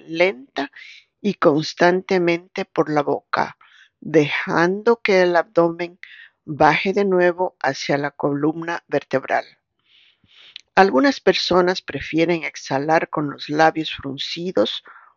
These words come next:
o apretados, como si apagaran una vela. Continúe respirando así.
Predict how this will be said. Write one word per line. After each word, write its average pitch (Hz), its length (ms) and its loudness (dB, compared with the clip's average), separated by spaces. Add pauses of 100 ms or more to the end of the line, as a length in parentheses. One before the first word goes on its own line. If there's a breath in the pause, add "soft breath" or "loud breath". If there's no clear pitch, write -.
o 165 180 4
apretados, 156 800 0 (280)
como 156 240 0
si - 120 -2
apagaran 165 720 0
una 156 260 -4
vela. - 380 -8 (1400 soft breath)
Continúe 214 560 4
respirando 180 640 2
así. - 520 -6